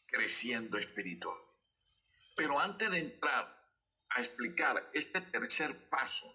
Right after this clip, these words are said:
del plan de la salvación, quiero decirles algo primero. Cuando la persona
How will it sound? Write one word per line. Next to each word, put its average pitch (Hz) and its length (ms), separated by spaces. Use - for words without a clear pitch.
del - 100
plan 143 180
de 123 60
la 131 120
salvación, 123 640
quiero 185 720
decirles 143 840
algo 120 340
primero. 90 480
Cuando 151 320
la 147 180
persona 135 880